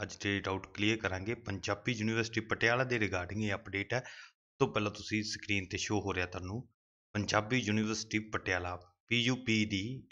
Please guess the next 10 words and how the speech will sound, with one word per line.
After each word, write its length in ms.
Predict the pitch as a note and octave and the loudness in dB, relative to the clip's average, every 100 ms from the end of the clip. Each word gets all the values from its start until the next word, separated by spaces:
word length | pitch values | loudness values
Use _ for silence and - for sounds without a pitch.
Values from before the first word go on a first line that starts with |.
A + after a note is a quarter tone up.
| G2 _ - | -20 _ -6
ਇਹ 100 | A2 A2 | -6 -4
ਦਸੰਬਰ 540 | G#2 - G#2+ G#2+ A#2+ | -4 2 2 4 4
ਐਗਜ਼ਾਮੀਨੇਸ਼ਨ 920 | A2 G2 G2 G2+ A2 A2 G#2 - G#2 | 2 2 2 2 2 2 2 -2 -4
ਦੋ 100 | G2 | -2
ਹਜ਼ਾਰ 160 | G#2 - | -2 -2
ਇੱਕੀ 480 | B2 A2+ - C3+ C3+ - - _ _ _ - | -8 -8 -2 -2 -2 -10 -20 _ _ _ 4
ਆਨਲਾਈਨ 440 | A#2+ A#2 A2+ A2+ A#2 - | 6 8 8 4 2 6
ਔਰ, 180 | A#2 A#2 - | 6 6 4
ਆਨਲਾਈਨ 640 | A2 A2 A2 A2 G#2+ A2 A2 A2 | 4 6 6 6 6 4 2 4
ਔਰ 180 | A2 | 6